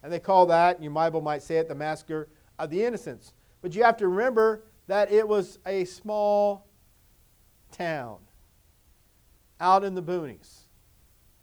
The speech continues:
It's not like he killed all the two-year-olds in a large city.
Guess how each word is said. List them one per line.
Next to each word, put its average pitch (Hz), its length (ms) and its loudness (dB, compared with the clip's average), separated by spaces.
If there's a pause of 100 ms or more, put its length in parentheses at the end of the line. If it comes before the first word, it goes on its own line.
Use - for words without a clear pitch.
(800)
It's 120 140 -20
not 180 140 -4
like 180 140 -2
he 170 120 -10 (200)
killed 180 200 -2
all 170 220 -4
the 175 120 -6
two-year-olds 160 760 -6
in 156 100 -16
a 147 60 -10
large 151 320 -8
city. 143 460 -12